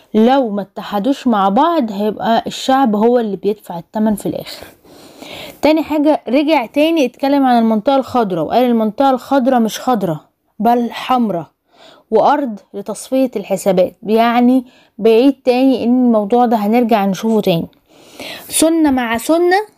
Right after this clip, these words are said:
ركزوا بقى في التوقع ده، سنة مع سنة، وشيعة ضد شيعة، والوجود الإيراني يتراجع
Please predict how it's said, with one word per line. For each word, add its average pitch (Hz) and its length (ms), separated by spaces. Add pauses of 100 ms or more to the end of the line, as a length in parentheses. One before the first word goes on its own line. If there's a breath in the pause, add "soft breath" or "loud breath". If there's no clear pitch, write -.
ركزوا 262 320
بقى 269 100
في - 60
التوقع 233 440
ده، 175 240
سنة 359 420
مع 294 300
سنة، 190 360 (720 soft breath)
وشيعة 311 640
ضد 262 240
شيعة، 269 460 (360)
والوجود 226 640
الإيراني 254 520
يتراجع 269 640